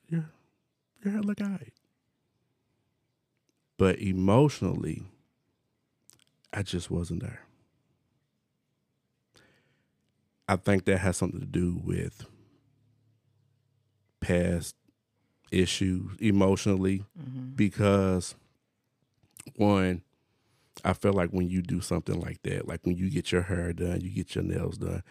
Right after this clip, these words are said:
Speaker 1: you don't get that done for me. You get that done because that's what you want done. That's what you like. Does a compliment go a long way?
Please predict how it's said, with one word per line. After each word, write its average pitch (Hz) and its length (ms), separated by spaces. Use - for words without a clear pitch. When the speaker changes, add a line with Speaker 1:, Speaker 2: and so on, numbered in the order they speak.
Speaker 1:
you 123 120
don't 151 160
get 92 180
that 85 160
done - 160
for - 140
me. - 120
You 92 140
get - 160
that 95 160
done 92 160
because - 580
that's 80 220
what - 200
you 98 100
want 87 300
done. 90 560
That's 95 200
what - 200
you 107 120
like. - 280
Does 95 280
a 78 60
compliment 95 640
go 95 160
a 90 40
long 95 340
way? 101 320